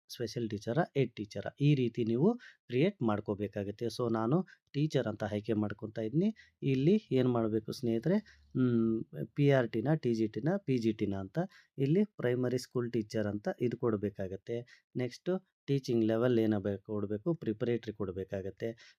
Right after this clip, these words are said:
ಡೈಸ್ ನಂಬರನ್ನು ಹಾಕಿ ನೀವು ಲಾಗಿನ್ ಆಗ್ಬೇಕಾಗತ್ತೆ. ಈ ರೀತಿ ನೀವು Digi Locker-ಅನ್ನ ಸೆಲೆಕ್ಟ್ ಮಾಡ್ಕೋಬೇಕು ಸ್ನೇಹಿತರೆ. Digi Locker-ಅನ್ನು ಸೆಲೆಕ್ಟ್ ಮಾಡ್ಕೊಂಡ್ಮೇಲೆ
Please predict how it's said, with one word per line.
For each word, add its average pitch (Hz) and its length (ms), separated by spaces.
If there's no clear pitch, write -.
ಡೈಸ್ 135 320
ನಂಬರನ್ನು 135 560
ಹಾಕಿ 113 360
ನೀವು 131 240
ಲಾಗಿನ್ 107 380
ಆಗ್ಬೇಕಾಗತ್ತೆ. 95 760
ಈ 160 140
ರೀತಿ 147 280
ನೀವು 139 200
Digi 123 240
Locker-ಅನ್ನ 120 440
ಸೆಲೆಕ್ಟ್ 113 340
ಮಾಡ್ಕೋಬೇಕು 107 420
ಸ್ನೇಹಿತರೆ. 110 320
Digi 131 320
Locker-ಅನ್ನು 113 460
ಸೆಲೆಕ್ಟ್ 113 300
ಮಾಡ್ಕೊಂಡ್ಮೇಲೆ 117 520